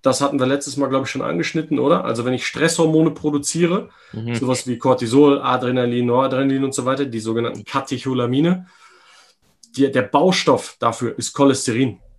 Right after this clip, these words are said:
Speaker 2: Mhm.
Speaker 1: Das L D L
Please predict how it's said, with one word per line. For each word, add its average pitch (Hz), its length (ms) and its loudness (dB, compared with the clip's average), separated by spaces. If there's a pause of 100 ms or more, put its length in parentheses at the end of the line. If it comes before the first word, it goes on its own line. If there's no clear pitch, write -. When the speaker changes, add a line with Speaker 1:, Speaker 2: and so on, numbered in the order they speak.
(140)
Speaker 2:
Mhm. 107 400 -8 (1600)
Speaker 1:
Das - 380 -4 (460)
L 156 160 6
D 151 100 8
L 175 380 4